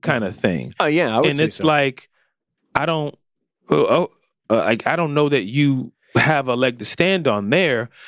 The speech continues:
Speaker 1: Here's the thing that I can say. You're triggered. I respect that.
Speaker 2: Yeah.
Speaker 1: And that sucks. I'm sorry.
Speaker 2: Yeah.
Speaker 1: I don't, I don't want you to feel that way. You're uncomfortable.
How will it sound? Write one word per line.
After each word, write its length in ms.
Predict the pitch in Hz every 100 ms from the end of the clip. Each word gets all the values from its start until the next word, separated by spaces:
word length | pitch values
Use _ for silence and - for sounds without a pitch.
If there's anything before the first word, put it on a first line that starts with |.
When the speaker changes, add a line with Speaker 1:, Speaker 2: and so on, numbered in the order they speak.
| -
Speaker 1:
Here's 280 | - 190 180
the 100 | 143
thing 300 | 135 170 143
that 120 | 123
I 160 | 101 113
can 400 | - - 160 151
say. 360 | - 92 71 - _ _ _
You're 200 | 127 143
triggered. 480 | - 170 165 180 180 _ _ _ _ _ _ _ -
I 80 | 101
respect 460 | 113 - - 85 -
that. 260 | 52 - -
Speaker 2:
Yeah. 180 | 131 113
Speaker 1:
And 100 | 123
that 140 | 113
sucks. 420 | - 101 69 - -
I'm 140 | 113
sorry. 500 | 98 - 78 50 - - -
Speaker 2:
Yeah. 220 | 104 92 - -
Speaker 1:
I 80 | 117
don't, 180 | 110 -
I 100 | 117
don't 180 | 127 107
want 200 | 120 113
you 80 | 113
to 80 | 117
feel 220 | - 78
that 160 | 78 -
way. 220 | 65 - - -
You're 180 | 123 156
uncomfortable. 640 | 151 175 175 175 180 185